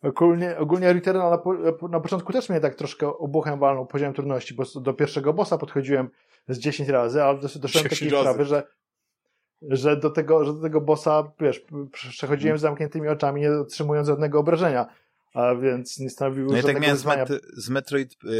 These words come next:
Speaker 2: y, Dreadem, że za każdym razem, jak podchodziłem
Speaker 1: Mhm.
Speaker 2: do bossa, to było ciężko, a później, jak już się wyrobiłem,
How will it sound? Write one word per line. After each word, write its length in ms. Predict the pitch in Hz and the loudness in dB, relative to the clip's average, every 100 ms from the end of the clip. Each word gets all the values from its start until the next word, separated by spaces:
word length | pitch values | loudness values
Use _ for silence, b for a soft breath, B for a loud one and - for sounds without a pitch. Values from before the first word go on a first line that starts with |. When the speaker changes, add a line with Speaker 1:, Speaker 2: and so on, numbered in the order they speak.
| 113 | 0
Speaker 2:
y, 60 | 110 | 0
Dreadem, 440 | 120 135 98 95 | 0 -2 -2 -8
że 200 | 98 110 110 | -4 -4 -4
za 200 | 107 110 | -6 -4
każdym 300 | 127 123 127 | -4 -4 -6
razem, 180 | 120 123 | -4 -4
jak 100 | 104 | -6
podchodziłem 260 | 123 120 | -4 -2
Speaker 1:
Mhm. 60 | 117 | -2
Speaker 2:
do 80 | 107 | -4
bossa, 300 | 110 - 127 | -4 -6 -10
to 100 | 120 | -6
było 160 | 127 | -6
ciężko, 420 | - 113 - - | -4 -6 -6 -12
a 80 | 101 | -14
później, 320 | - 143 127 | -4 -2 0
jak 120 | 117 117 | -4 -4
już 100 | - | -6
się 140 | 123 | -6
wyrobiłem, 640 | 120 120 107 101 107 123 | -2 -4 -2 -2 0 -2